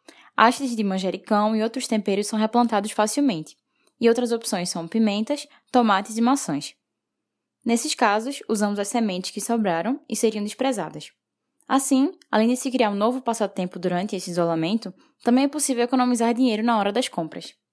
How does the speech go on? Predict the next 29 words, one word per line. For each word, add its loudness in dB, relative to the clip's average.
Outra 2
forma 2
de -4
reaproveitar -2
os -4
alimentos -2
é 2
no 4
uso 0
como 0
fertilizantes -2
naturais. -2
Estes 0
fornecem 0
nutrientes -2
para 0
as -4
plantas -2
e -2
são 4
opções -2
mais 4
ecológicas 0
para 0
a 0
sua 2
horta -2
ou -6
pomar. 2